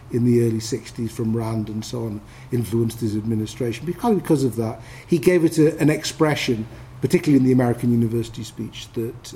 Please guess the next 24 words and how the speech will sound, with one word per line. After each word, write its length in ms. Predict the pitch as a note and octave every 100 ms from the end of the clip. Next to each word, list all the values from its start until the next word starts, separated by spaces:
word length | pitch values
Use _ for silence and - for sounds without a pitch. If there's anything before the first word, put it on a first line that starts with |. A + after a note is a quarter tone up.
| -
uh, 260 | A#2 A2+ A2 - - - - -
had 200 | C3+ B2
been 160 | B2+
absent 440 | A#2+ A#2 - A2+ -
before. 680 | A2 - - D#3 B2+ G2 A2 - - - - -
Um, 540 | C#3 C#3 C3+ C#3+ C3+ - - -
so 120 | -
it 80 | F#3+
set 220 | - G#3+
the 80 | D#3
terms, 580 | D3+ - G3 B2 G#2 A2
and, 200 | C3+ C#3+
and 200 | D3+ B2+
Brandt, 640 | C3 D3 C#3+ C3+ - - - - - - - C3
um, 640 | B2+ B2+ B2 B2+ B2+ A#2+ - - - - - - - - - C3
as 180 | C#3
Wilson 400 | C#3+ G#3+ - A#2+
in 100 | A2
some 280 | G#2 C#3 C3
ways, 240 | A2 G#2+ A2+
w-, 200 | C3 -
w-, 320 | B2+ D3 B2+
was 140 | A#2
influenced 720 | C3 B2+ - B2 A#2 A2+ -